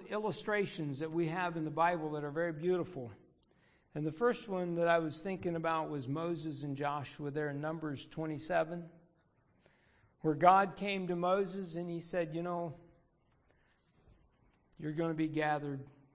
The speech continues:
to your people. Your days are over." Basically, in my own words, you trespass, you back there when you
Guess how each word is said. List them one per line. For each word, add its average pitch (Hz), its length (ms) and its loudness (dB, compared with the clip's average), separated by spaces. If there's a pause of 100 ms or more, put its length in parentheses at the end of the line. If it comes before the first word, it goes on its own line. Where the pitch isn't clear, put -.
(140)
to 151 40 -10
your 139 160 -4
people. 139 400 -10 (800)
Your 156 140 -4
days 156 280 -6
are 135 140 -6
over." 127 260 -8 (1900)
Basically, 180 540 0
in 175 100 0
my 170 160 4
own 170 320 0
words, 170 420 0
you 170 120 -4
trespass, 165 1080 -2 (540)
you 160 320 -4 (880)
back 165 320 0
there 170 340 2
when 151 240 -2
you 156 360 2